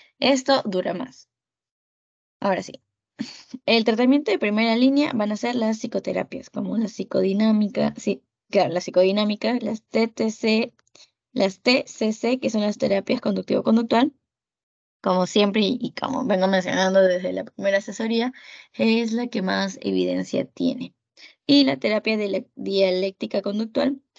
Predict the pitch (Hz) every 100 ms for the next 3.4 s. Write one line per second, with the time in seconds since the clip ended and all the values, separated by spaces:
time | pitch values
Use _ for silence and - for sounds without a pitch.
0 | _ _ _ _ - 190 - - - 196
1 | 185 185 180 175 170 175 180 180 175 180
2 | 185 196 190 185 180 190 190 185 185 -
3 | 185 - 92 185